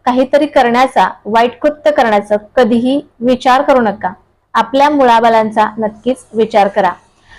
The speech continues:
आपली मुलं आपल्याशिवाय नाही राहू शकत. आपल्याला स्वतःला सावरायला हवं.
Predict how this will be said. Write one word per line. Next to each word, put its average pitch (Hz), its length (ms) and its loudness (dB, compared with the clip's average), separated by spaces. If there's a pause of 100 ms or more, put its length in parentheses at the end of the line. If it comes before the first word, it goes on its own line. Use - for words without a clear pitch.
(160)
आपली 254 320 0
मुलं 277 500 2
आपल्याशिवाय 247 560 2
नाही 247 240 2
राहू 233 200 2
शकत. 214 340 -6 (560)
आपल्याला 233 520 2
स्वतःला 247 600 0
सावरायला 214 520 2
हवं. 196 260 0